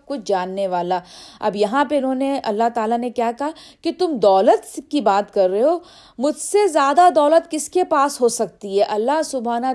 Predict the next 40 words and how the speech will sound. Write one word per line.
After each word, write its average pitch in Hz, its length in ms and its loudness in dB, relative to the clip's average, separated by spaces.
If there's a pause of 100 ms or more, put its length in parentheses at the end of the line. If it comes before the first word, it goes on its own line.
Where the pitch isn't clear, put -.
تعالیٰ 220 360 -2
سے 285 220 -6
زیادہ 196 640 -2
مالدار 233 640 0 (480)
کون 277 320 6
ہو 285 160 2
سکتا 202 500 0
ہے؟ 180 160 0 (420)
تو 247 80 4
جب 247 220 4 (120)
اللہ 277 440 4
سبحانہ 311 240 -2 (140)
تعالیٰ 226 420 2
اس 302 140 -6
کو 285 160 2
پک 262 260 -8
کر 254 80 0
رہا 254 120 4
ہے 285 40 -2
تو 302 180 -8
تم 269 180 -6
کون 226 260 0
ہوتے 202 280 -6
ہو 190 60 0
بولنے 170 340 -6
والے؟ 160 320 -8 (500)
ٹھیک 285 260 -6
ہے، 403 80 -2 (1200)
تو 220 60 -4
اب 233 200 0
ہم 254 100 -4
آخری 208 360 -6 (160)
آیت 214 340 -4
پڑھیں 233 300 -4
گے، 302 140 -4 (340)
ٹو 285 160 -6
فورٹی 247 500 -4
ایٹ۔ 180 320 -2 (520)
اور 262 160 2 (100)
کہا 277 320 0